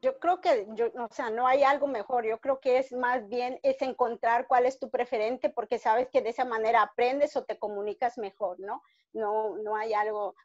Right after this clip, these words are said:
puede ser visual, sensorial o, o auditivo y viceversa. Acuérdate que a eso le llamamos una sintaxis mental, porque ya sabes cómo, cómo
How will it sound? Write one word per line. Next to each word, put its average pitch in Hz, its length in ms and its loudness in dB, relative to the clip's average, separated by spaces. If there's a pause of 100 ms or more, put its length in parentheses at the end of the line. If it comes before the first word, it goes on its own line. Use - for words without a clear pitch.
puede 247 200 6
ser 269 200 2
visual, 262 500 6
sensorial 233 840 2
o, 220 520 4
o 240 120 8
auditivo 269 880 4
y 233 300 -4
viceversa. 220 600 -2
Acuérdate 262 480 2
que 247 60 -2
a 214 80 2
eso 254 220 0
le 240 140 0
llamamos 226 540 0
una 254 220 0 (240)
sintaxis 247 920 -2
mental, 196 560 2
porque 196 260 -8
ya 214 140 4
sabes 262 520 6
cómo, 208 440 -4
cómo 233 420 2